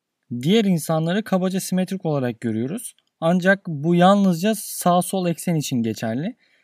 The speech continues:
Böylelikle tüm konuların altta olduğu bir fotoğrafınız olabilir ve sol sağ yarım görsel ağırlıklarında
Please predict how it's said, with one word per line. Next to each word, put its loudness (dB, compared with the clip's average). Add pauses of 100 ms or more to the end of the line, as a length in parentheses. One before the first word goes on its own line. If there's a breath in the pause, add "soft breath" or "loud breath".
(180)
Böylelikle 2
tüm 2
konuların 0
altta 0
olduğu -2
bir -4
fotoğrafınız -4 (100)
olabilir -2 (380)
ve 2 (280 soft breath)
sol -2
sağ 2
yarım 2
görsel 0
ağırlıklarında -2